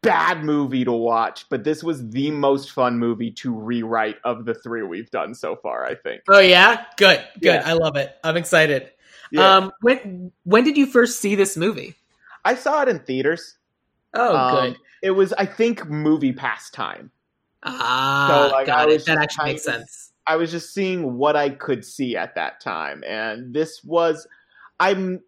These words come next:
Speaker 1: I do like the game series. It's not my favorite thing in the world, but I do enjoy it. I've played the first one, I played the second one, and then I played the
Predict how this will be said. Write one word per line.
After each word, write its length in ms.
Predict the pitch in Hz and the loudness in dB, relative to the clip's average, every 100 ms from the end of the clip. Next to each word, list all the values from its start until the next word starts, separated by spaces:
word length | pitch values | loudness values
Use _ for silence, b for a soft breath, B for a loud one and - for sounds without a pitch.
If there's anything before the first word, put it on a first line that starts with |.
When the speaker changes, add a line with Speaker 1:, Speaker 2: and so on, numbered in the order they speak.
| _ - | _ -4
Speaker 1:
I 140 | 170 | -2
do 280 | 156 147 202 | -2 -4 -6
like 400 | 156 123 135 156 135 | -4 -2 -4 -6 -8
the 100 | 139 | -8
game 420 | 117 127 139 151 | -6 -6 -6 -10
series. 540 | 160 - 190 196 214 202 | -14 -8 -4 -4 -6 -10
It's 160 | 135 135 | -12 -10
not 140 | - | -8
my 120 | 120 | -10
favorite 380 | 120 120 120 117 - | -8 -8 -6 -10 -10
thing 160 | 127 | -10
in 80 | 123 | -8
the 80 | 123 | -8
world, 460 | 120 127 135 180 - | -4 -4 -4 -8 -8
but 140 | 120 | -6
I 100 | 120 | -6
do 440 | 117 123 120 113 - | -8 -8 -8 -8 -12
enjoy 540 | - 120 113 123 113 117 | -14 -14 -12 -8 -4 -4
it. 300 | 175 202 - - | -4 -8 -14 -10
I've 220 | 120 - | -10 -8
played 260 | 139 117 113 | -8 -6 -8
the 60 | |
first 400 | 117 - 131 - | -10 -8 -8 -8
one, 220 | 170 202 214 | -6 -6 -6
I 160 | 127 | -10
played 280 | 120 - 101 | -8 -8 -8
the 80 | 110 | -14
second 380 | - 135 185 160 | -10 -8 -8 -8
one, 240 | 185 202 | -8 -8
and 180 | - 131 | -8 -10
then 120 | 120 | -8
I 80 | 117 | -10
played 260 | 120 120 | -10 -12
the 60 | 117 | -14